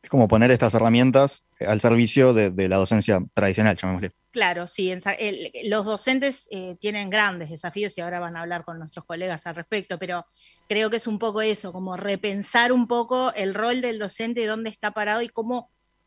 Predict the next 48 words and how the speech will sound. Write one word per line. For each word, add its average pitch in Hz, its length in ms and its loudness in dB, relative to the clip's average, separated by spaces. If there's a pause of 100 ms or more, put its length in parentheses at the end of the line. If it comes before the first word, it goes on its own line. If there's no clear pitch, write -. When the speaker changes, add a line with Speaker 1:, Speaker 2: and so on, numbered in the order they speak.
(180)
Speaker 2:
cómo 220 300 -2
hacer 220 360 -2
para 214 200 0
im-, 190 220 -8
para 185 300 -2
que 190 140 -8
mis 185 180 -8
prácticas 240 580 0
educativas 208 680 -2
sean, 233 480 -2
eh, 185 220 -14
lo 175 160 -10
más 175 360 -12
funcionales 185 600 -10
posibles 180 420 -8
para 165 180 -8
mis 170 220 -10
estudiantes 180 680 -8
y 170 40 -16
que 165 120 -12
puedan 180 400 -6 (260)
acompañar 208 720 2
el 226 120 0
desarrollo 196 500 -6
de 190 80 -6
sus 180 160 -14
competencias. 165 800 -12 (640)
Speaker 1:
Dentro 113 240 6
de 110 60 6
todo 131 200 6
esto, 147 420 4
algo 117 300 6
que, 98 400 2
que 107 80 2
ayer 113 180 4
conversando 104 640 4
vos 104 220 2
me 117 80 4
decías 104 240 2
que, - 100 -8
que - 100 -4
vos 104 140 4
has 110 100 4
tenido 110 200 4
que 107 60 4
ver 107 120 6
con 104 160 2
el, 92 160 -2